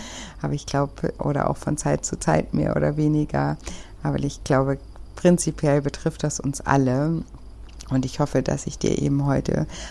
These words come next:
ein paar Schritte mit an die Hand geben kann, die dir helfen, diese Selbstkritik loszulassen.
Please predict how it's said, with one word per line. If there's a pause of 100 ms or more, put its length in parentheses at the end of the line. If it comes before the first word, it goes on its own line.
(140)
ein
paar
Schritte
mit
an
die
Hand
geben
kann,
die
dir
helfen,
diese
Selbstkritik
loszulassen.